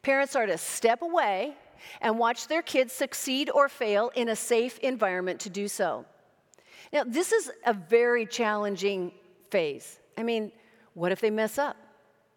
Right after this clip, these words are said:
What if they get a bad grade 'cause they left their homework at home and I didn't take it to the school? What if they totally go, go off the rails? It's called natural consequences.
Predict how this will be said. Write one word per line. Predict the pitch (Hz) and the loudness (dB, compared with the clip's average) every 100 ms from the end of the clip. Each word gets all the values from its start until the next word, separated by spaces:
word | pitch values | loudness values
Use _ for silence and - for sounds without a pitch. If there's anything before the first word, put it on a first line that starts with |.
| _ _ _ _ | _ _ _ _
What | 196 202 | 2 2
if | 202 | 2
they | 226 | 0
get | 190 226 | 2 2
a | 233 | 2
bad | 196 226 233 196 | 2 0 0 0
grade | 226 302 | 0 0
'cause | 226 202 | 0 -2
they | 208 | 2
left | 196 208 | 2 2
their | 233 208 | 0 0
homework | 226 311 311 220 | 0 0 0 0
at | 196 | -2
home | 202 196 | 0 0
and | 180 175 | 0 0
I | 196 233 262 | 0 2 0
didn't | 214 220 233 | -2 -4 -4
take | - 247 269 | 0 0 0
it | - | -8
to | 262 | -6
the | 247 | -6
school? | - 294 392 - _ _ _ _ _ _ _ _ _ _ _ - | -6 -4 -6 -8 _ _ _ _ _ _ _ _ _ _ _ 2
What | 240 | 4
if | 277 | 4
they | 285 | 0
totally | 262 285 277 294 | 0 0 0 2
go, | 247 269 - 240 | 4 4 4 2
go | 269 277 | 4 6
off | 285 285 | 2 2
the | 277 | 0
rails? | 254 294 277 139 123 - - - _ _ _ _ _ _ _ _ _ _ _ _ _ | 2 2 0 -2 -6 -14 -18 -20 _ _ _ _ _ _ _ _ _ _ _ _ _
It's | 214 208 | -6 -6
called | - 233 190 | -2 -2 0
natural | 196 196 196 - 247 240 247 262 254 _ _ _ - | 0 0 -2 -4 -6 -2 -2 -4 -8 _ _ _ -12
consequences. | - 202 - 180 165 139 - - - - | -4 -4 -4 -12 -10 -12 -14 -20 -20 -20